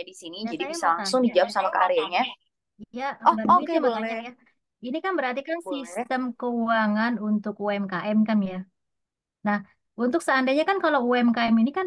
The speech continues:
Speaker 2: rata-rata pada sistemnya kan memakai P O ya. Kalau memang dia restoran, biasanya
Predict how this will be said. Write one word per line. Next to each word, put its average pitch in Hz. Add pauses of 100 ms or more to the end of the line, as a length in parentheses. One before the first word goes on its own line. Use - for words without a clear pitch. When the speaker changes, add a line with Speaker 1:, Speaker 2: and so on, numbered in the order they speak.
Speaker 2:
rata-rata 233 (600)
pada 233
sistemnya 240
kan 311
memakai 240
P - (160)
O 208
ya. 180 (680)
Kalau 233 (120)
memang 240 (140)
dia 214 (100)
restoran, 202 (160)
biasanya 247